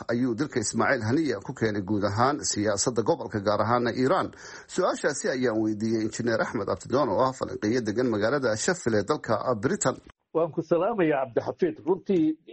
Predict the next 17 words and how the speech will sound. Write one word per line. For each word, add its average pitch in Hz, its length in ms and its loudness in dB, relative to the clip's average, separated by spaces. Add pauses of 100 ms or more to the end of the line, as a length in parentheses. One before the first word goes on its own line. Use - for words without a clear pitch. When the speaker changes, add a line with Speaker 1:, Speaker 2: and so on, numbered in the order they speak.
Speaker 2:
dilka 147 420 0
Ismaaciil 151 580 -2
Haniya 139 360 2 (420)
saameyn 139 680 2
ballaaran 135 560 2 (120)
ayuu 135 280 2
gobolka 120 420 0
ku - 120 -2
leeya-, 104 400 2 (420)
u-, - 200 0
kuna 131 240 2
yeeshay. 110 440 0 (500)
Ee, 123 120 4
marka 131 300 2
laga 127 240 4 (120)
eego 123 260 2
xagga 123 340 0